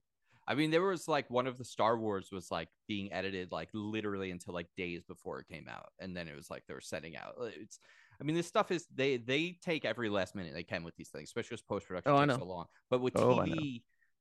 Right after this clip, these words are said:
Speaker 1: with the way broadcast T V used to work, which is when Lost was on, it seems insurmountable for how big of a Lost sh-, show Lost was. It's like,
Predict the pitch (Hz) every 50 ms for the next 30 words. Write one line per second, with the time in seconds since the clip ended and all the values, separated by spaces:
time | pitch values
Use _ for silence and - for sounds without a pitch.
0 | _ - 113 110 - 139 147 165 131 123 127 127 131 - - 123 107 - - 110
1 | 101 107 104 104 - 101 101 123 143 143 - - 101 95 - - 101 104 98 101
2 | 101 104 135 170 170 - - 104 98 101 98 92 92 92 90 - - - - 147
3 | 151 147 117 - 120 123 123 - 120 110 104 101 104 107 98 92 85 - 92 -
4 | 101 98 87 104 104 98 87 92 92 90 90 101 - - - - _ _ - -
5 | 117 104 104 117 131 143 147 - 180 180 190 165 131 - - 120 104 -